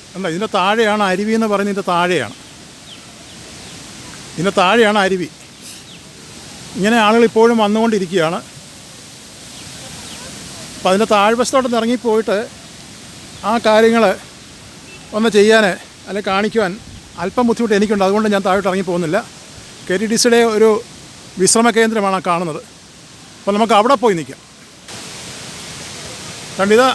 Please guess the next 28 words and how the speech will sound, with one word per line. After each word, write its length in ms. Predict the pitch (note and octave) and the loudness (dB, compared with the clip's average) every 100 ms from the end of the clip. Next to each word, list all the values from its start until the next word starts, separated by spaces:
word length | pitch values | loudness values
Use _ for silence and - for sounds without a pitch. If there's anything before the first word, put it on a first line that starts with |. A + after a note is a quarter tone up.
| - F#3+ | 0 -4
അക്കരെ 260 | - A#3+ B3+ | 2 4 4
ഒരു 80 | B3 | 4
റോഡാണ്. 460 | A3 A3 B3+ F#3 D3 - - - - - | 4 6 6 4 2 -6 -20 -20 -20 -14
അപ്പോൾ 140 | D#3+ F3+ | -2 2
ആ 20 | A3+ | 2
റോഡിൽ 260 | G3+ A3+ B3+ A3+ | 2 -2 -2 -2
എന്തോ 140 | A#3 B3 B3+ A#3 | 0 2 2 0
താഴ്ചയിലൊക്കെയാണ് 760 | F#3+ G3+ - A#3+ A#3 G#3+ G#3+ G3+ - - - - F3+ | 0 0 -2 -2 0 0 0 -2 -6 -12 -20 -12 -6
ഈ 40 | G3 G3 F#3 | -4 -2 0
വെള്ളച്ചാട്ടം 560 | F#3 G3+ A3 G#3 A3 G3 | 0 2 2 2 0 -2
വരുന്നതെന്നറിയാമോ? 600 | G3 G3+ F3+ E3 D3+ B2+ G#2+ - | -4 -4 -2 -2 -4 -8 -14 -10
കാരണം 180 | F3 G3+ | -6 -2
ഇത് 80 | A3 - - - D#3 | -2 -4 -16 -8 -6
ആ 60 | F#3 E3+ | 0 2
താഴെയൊക്കെ 600 | F3 G#3+ G#3 G3+ G#3+ A3+ A#3 - | 4 4 4 2 -2 -2 -4 -10
പിള്ളേരുകൾ 460 | D#3+ F3 G3 G#3+ A3 A#3 - - | -6 -2 0 2 0 -4 -10 -8
ഒക്കെ 120 | F3 G#3 | -4 -2
നടക്കുന്ന 280 | F#3 F#3+ A3+ F#3+ | -2 -2 0 -2
കണ്ടില്ലേ? 260 | E3+ B2+ - - - - - - | -2 -6 -12 -16 -16 -16 -14 -6
ഇങ്ങനെ 240 | E3+ G#3 A#3 A#3+ - - - - - - - - - E3 | -2 2 2 0 -10 -14 -14 -14 -16 -16 -16 -16 -10 -8
ഒത്തിരി 220 | F#3+ B3 B3 | -2 0 4
പേര് 220 | B3 C4+ B3+ | 6 6 2
ഇപ്പം 140 | A#3 A#3 | 0 0
ഇങ്ങനെ 160 | A#3 A#3+ G#3+ | 0 0 0
വന്നുകൊണ്ടേ 380 | A3 A#3 A#3+ B3 | 0 0 2 2
ഇരിക്കുകയാണ് 340 | A3 A3+ G#3 G3 | 2 2 0 0
ഇവിടെ. 140 | G#3 A#3+ | -4 -6
ആ 40 | - | -10